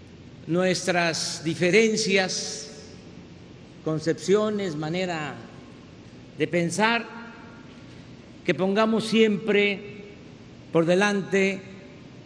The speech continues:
el interés general,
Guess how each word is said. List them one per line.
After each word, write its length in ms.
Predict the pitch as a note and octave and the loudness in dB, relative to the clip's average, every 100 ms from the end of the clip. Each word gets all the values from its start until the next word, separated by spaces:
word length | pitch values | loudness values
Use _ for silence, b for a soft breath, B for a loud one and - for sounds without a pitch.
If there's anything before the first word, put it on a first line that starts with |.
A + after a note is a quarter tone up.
| - - - - | -20 -20 -20 -4
el 160 | - F#3+ | 2 4
interés 760 | A#3+ G3+ G3 F#3+ - - - - - - - - - - - - - - - - - - - - - - - | 6 4 4 4 4 -2 -6 -10 -12 -14 -16 -18 -20 -20 -20 -20 -18 -18 -18 -20 -20 -20 -20 -20 -20 -4 4
general, 460 | G#3+ G#3 F3+ D#3 | 4 6 2 2